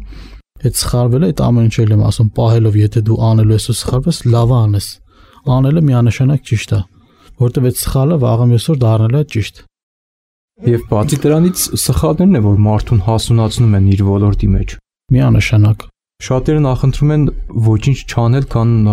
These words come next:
Speaker 2: անել և իրեն ենթարկել սխալվելու ռիսկի։
Speaker 1: Ռիսկի։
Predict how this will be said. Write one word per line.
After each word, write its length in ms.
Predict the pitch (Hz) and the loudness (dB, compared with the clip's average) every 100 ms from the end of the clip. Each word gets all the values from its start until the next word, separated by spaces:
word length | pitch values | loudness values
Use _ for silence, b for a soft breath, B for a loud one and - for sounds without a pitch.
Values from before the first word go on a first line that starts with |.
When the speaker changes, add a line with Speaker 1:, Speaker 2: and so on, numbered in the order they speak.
| 104 | 0
Speaker 2:
անել 320 | - 110 123 120 | 0 0 2 2
և 220 | 110 104 | 0 0
իրեն 300 | 107 110 120 | 0 2 2
ենթարկել 500 | 104 104 113 104 123 | 2 0 0 0 0
սխալվելու 720 | 123 117 - 120 113 117 123 127 - - | -2 -4 -2 -2 0 2 2 2 0 -2
ռիսկի։ 480 | 113 113 - - - | 0 0 -2 -2 0
Speaker 1:
Ռիսկի։ 440 | 110 110 - - | 2 0 -2 0